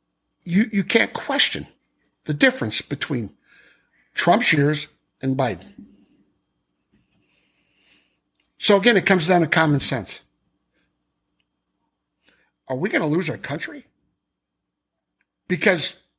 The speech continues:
if Biden wins or the Dems win again, put it, stick a fork in it. It's over. It's a wrap. But how can they,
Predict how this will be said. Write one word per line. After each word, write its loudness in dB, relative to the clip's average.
if -20
Biden 2
wins 2
or -6
the -12
Dems 0
win 2
again, 0
put 2
it, -10
stick 0
a -2
fork -4
in -8
it. -12
It's -6
over. -4
It's -6
a 4
wrap. 0
But -4
how 2
can 0
they, 0